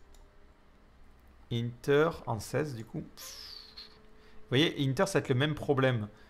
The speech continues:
Tu le, tu le ressens. Ah non, c'est pas ouf, en fait. Ah, c'est, c'est chelou. Inter a l'air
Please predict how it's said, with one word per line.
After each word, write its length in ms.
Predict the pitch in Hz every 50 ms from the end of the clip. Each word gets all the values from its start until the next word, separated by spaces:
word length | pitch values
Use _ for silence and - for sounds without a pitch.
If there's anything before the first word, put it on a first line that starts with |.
| - - - -
Tu 100 | - 131
le, 180 | 120 135 135
tu 120 | 135 - 131
le 60 | 139
ressens. 460 | 127 147 147 - - 165 165 - - - - - - - - - - - - - - - - - - - - - -
Ah 140 | 120 131 151
non, 140 | 131 131 151
c'est 160 | - - -
pas 100 | 135 131
ouf, 200 | 139 156 - -
en 60 | 110
fait. 300 | - - 98 - - - - - - - - - - - - - _ -
Ah, 40 | -
c'est, 240 | - - 104 104 -
c'est 160 | - - 113
chelou. 440 | 104 - - - 240 240 226 226 208 - - - - - - - -
Inter 360 | 147 147 147 - 202 208 214 180
a 100 | 160 147
l'air 160 | 147 135 -